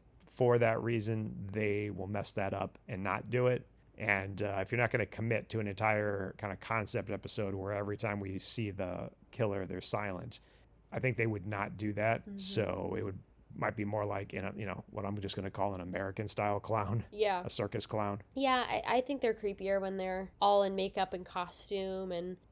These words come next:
Speaker 2: if, especially if the actor can pull off kind of a menacing face. Like, Tim Curry's performance in It was so brilliant because he could play, like, at moments, like, a really, like, kinda silly clown, but then when he was being menacing and evil, he was terrifying.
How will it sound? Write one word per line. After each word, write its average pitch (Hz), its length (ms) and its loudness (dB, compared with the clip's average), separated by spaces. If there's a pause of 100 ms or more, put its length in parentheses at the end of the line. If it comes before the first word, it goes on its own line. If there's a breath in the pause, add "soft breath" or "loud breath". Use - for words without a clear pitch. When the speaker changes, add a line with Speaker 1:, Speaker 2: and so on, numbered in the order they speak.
(160)
Speaker 2:
if, 220 140 -2 (100)
especially 226 440 -2
if - 80 -2
the - 100 -2
actor 196 380 -2
can 208 180 -8
pull 196 160 0
off 190 200 -2
kind 202 240 -4
of 180 80 -6
a 180 80 -2
menacing 185 720 -2
face. - 680 -4 (380)
Like, 208 240 4
Tim 277 260 4
Curry's 226 380 4
performance 190 520 -4
in 180 120 -8
It - 240 -2
was 202 120 -4
so 208 200 2
brilliant 214 560 4
because 190 500 -2 (320 loud breath)
he 220 140 0
could 220 200 2
play, 233 300 6
like, 190 220 2
at 165 120 -2
moments, 202 460 -2
like, 190 140 -2
a 185 100 0
really, 214 320 2
like, 262 160 2
kinda 302 300 -2
silly 311 340 0
clown, 202 400 0
but 196 140 -6
then 214 180 4
when 202 120 2
he 208 200 2
was 190 240 -2
being 196 380 2
menacing 208 520 0
and 185 80 -2
evil, 190 300 2
he 196 140 -4
was 185 100 -8
terrifying. 175 600 -2